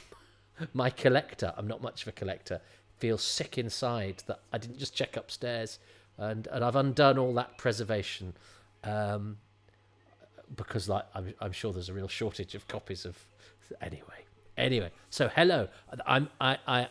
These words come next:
I also, this is also different because, uh, out of shot and out of earshot, uh, my, my other half is watching,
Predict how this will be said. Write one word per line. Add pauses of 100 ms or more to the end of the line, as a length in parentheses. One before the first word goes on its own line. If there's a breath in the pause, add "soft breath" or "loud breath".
I
also,
this
is
also
different
because, (1040 loud breath)
uh, (800)
out
of
shot
and
out
of
earshot, (420 loud breath)
uh, (260)
my,
my
other
half
is
watching,